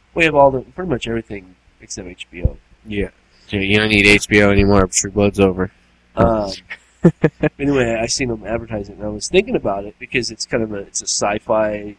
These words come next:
Speaker 1: type movie.
Speaker 2: Yeah.
Speaker 1: And
Speaker 2: I love sci-fi movies.
Speaker 1: I, I thought, I was like, "Ah, I should, I wanna watch this." Of course, I had to go to work, though.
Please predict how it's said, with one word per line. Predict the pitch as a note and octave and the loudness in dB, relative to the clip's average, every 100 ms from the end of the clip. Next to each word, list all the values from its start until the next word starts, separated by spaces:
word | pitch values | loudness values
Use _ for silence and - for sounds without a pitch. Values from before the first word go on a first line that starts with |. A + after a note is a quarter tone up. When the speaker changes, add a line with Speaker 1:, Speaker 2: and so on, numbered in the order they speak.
| - | -12
Speaker 1:
type | G2+ - | -12 -12
movie. | A2 G#2+ A#2 - - | -14 -14 -18 -16 0
Speaker 2:
Yeah. | A#2+ A2 G#2 G#2+ - | 4 4 4 -4 -2
Speaker 1:
And | B2 B2 A2 G2+ G2+ - - _ _ | 0 0 -2 -8 -14 -18 -18 _ _
Speaker 2:
I | A#2 | 2
love | A2+ | 4
sci-fi | G2+ - F#2+ - F#2+ | 4 0 -4 -6 -6
movies. | F#2 F#2+ F#2+ G2 - | -2 -2 -4 -10 -12
Speaker 1:
I, | A#2 A2 G2+ | -10 -8 -8
I | |
thought, | G#2+ B2 G2 | -8 -10 -8
I | G#2+ | -10
was | A2 _ | -14 _
like, | G#2 | -18
"Ah, | D#3+ G#3 D#3 A#2 | -12 -6 -6 -6
I | |
should, | C3 - - | -8 -14 -8
I | |
wanna | A2+ B2 G#2 | 0 0 2
watch | D3 E3+ | 2 2
this." | F2+ - | -6 -16
Of | |
course, | - F#2+ | -14 -14
I | F#2 | -16
had | F2 | -20
to | |
go | E2 | -20
to | |
work, | E2 A#2+ - | -14 -12 -12
though. | F2+ | -16